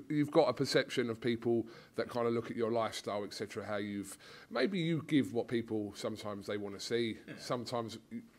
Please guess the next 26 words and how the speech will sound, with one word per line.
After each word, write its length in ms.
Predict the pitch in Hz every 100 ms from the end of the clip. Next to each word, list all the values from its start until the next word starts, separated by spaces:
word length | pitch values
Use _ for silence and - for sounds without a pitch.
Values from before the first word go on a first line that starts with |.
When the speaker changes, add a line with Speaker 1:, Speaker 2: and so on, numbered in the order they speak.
| - -
Speaker 1:
the 140 | 127
other 140 | 123 110
stuff 280 | - 113 120
we 80 |
don't 220 | 113 113 104
get 140 | 107
to 80 | -
see. 120 | 101 90
Speaker 2:
Yeah. 280 | - 117 -
Speaker 1:
But 120 | 151
from 100 | 143
the 80 | 170
other 160 | 190 170
side, 460 | - 107 98 95 107
um, 440 | 110 110 107 101 - - - -
from 160 | 131
a 60 | 127
boxing 420 | 127 139 - 117
perspective, 600 | 110 107 110 - 98 95
we 100 | 107
know 300 | 117 143 143
that, 160 | 120 110
I'm 100 | 117
not 160 | 143 120
saying 260 | 135 123
that 160 | 117